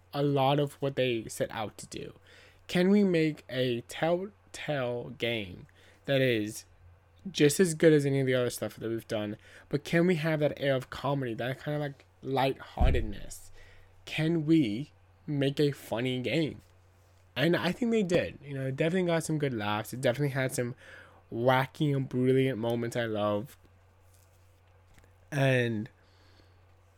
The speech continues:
you know, with the vault and how the, the changes they do add are impactful. So, if you guys are willing to kind of play something else, if you still want to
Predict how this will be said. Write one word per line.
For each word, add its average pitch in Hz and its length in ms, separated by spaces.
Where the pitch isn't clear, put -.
you 147 120
know, 143 120
with 165 480
the 151 100
vault 139 520
and 131 120
how 127 240
the, 131 180
the 165 160
changes 165 560
they 151 180
do 147 320
add 131 500
are 160 280
impactful. 147 640
So, 180 260
if 175 100
you 180 80
guys 175 180
are 175 80
willing 143 600
to 147 100
kind 147 180
of 143 80
play 208 220
something 240 320
else, 165 320
if 185 60
you 160 80
still 160 240
want 160 240
to 147 320